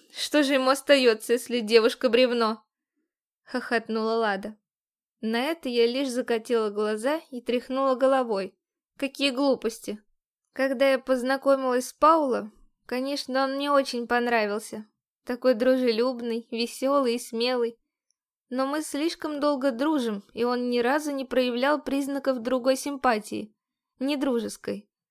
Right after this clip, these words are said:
Хотя откуда мне знать? Может, я что-то упустила из виду? Но не заводить же с ним разговор первой, чтобы все выяснить. Тем более, я уверена, он не стал бы этого скрывать.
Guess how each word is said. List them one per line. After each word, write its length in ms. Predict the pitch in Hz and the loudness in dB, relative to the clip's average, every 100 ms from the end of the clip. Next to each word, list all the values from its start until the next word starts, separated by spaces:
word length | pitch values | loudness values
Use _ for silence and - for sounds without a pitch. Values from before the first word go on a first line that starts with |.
| _ _ _ _ _ | _ _ _ _ _
Хотя 380 | - 269 254 262 | -8 -4 -2 0
откуда 380 | 254 - 330 269 | -2 0 0 2
мне 200 | 226 226 | 0 -2
знать? 460 | 220 220 220 - - _ _ - | -2 -4 -6 -8 -20 _ _ -8
Может, 340 | 254 254 247 | -4 -4 -2
я 140 | 247 | 0
что-то 400 | 254 - 254 254 | 0 2 2 4
упустила 480 | 247 240 262 - 247 | 2 2 -2 0 0
из 180 | 247 247 | 0 -4
виду? 400 | 240 277 262 220 _ _ _ _ _ _ _ _ _ - | -4 -4 -4 -8 _ _ _ _ _ _ _ _ _ -8
Но 140 | 262 | -4
не 160 | 277 269 | -2 -2
заводить 460 | 269 277 254 339 | -2 0 0 0
же 120 | 320 | 0
с 100 | 277 | -2
ним 160 | 277 269 | -4 -2
разговор 460 | 269 233 277 269 262 | 0 2 4 4 4
первой, 380 | 285 254 208 | 4 2 2
чтобы 300 | 233 - 233 | -4 -2 0
все 200 | 247 262 | 0 0
выяснить. 640 | 247 247 220 - 208 208 _ _ _ _ _ _ _ - | 2 0 -2 -8 -12 -12 _ _ _ _ _ _ _ -8
Тем 260 | 262 254 | -4 -2
более, 300 | 240 302 269 | 2 2 4
я 200 | 247 240 | 2 4
уверена, 520 | 240 233 285 302 262 240 | 4 2 0 0 -2 -2
он 180 | 240 | -2
не 80 | 247 | -4
стал 320 | 254 - 294 | -6 -2 0
бы 140 | 294 285 | 2 4
этого 260 | 285 262 | 4 2
скрывать. 640 | 277 - 285 254 214 208 | 0 0 0 0 -2 -4